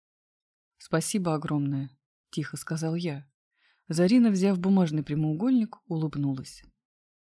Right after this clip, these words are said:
"Можно я завтра приеду к вам?" — спросила девушка. "Конечно", — кивнул я. "Там номера моих телефонов". "Скажи, пусть приезжает одна", —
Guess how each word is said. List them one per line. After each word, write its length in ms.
"Можно 320
я 100
завтра 320
приеду 460
к 100
вам?" — 220
спросила 560
девушка. 520
"Конечно", — 600
кивнул 360
я. 300
"Там 180
номера 340
моих 240
телефонов". 680
"Скажи, 400
пусть 240
приезжает 560
одна", — 500